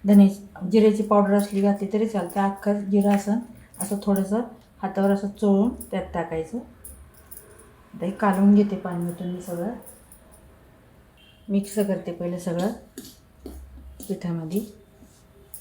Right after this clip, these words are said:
एक नंबर अगदी छान नाश्ता होतो आणि हलका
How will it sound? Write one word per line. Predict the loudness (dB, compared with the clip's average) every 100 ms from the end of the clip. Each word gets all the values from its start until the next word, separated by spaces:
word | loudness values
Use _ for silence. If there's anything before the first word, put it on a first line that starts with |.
| -20 -20 -20 _ _ _ _ _ _ -20 -20 -20 -10
एक | -4
नंबर | 0 2 4 4
अगदी | 2 -2 -2
छान | 2 4
नाश्ता | 2 0 -6
होतो | -4
आणि | 0
हलका | 2 2 0 2 0 0